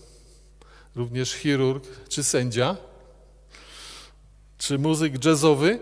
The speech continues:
ale właśnie warto podjąć trud, żeby być dobrym w te klocki, by mieć wiele do powiedzenia,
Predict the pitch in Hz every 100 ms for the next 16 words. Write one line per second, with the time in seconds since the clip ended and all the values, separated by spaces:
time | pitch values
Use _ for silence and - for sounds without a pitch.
0 | - - - - 147 151 156 190 - -
1 | - - - - - - - 110 135 151
2 | - 110 98 107 - - - - - -
3 | - - - - - - - 117 143 156
4 | 165 151 156 135 143 135 - - 302 302
5 | 175 117 127 131 135 139 127 123 180 214
6 | 165 127 - 120 - 123 120 - 147 180
7 | - - - - - - - - - -
8 | 123 135 135 123 139 170 190 190 190 170
9 | 175 156 160 143 156 262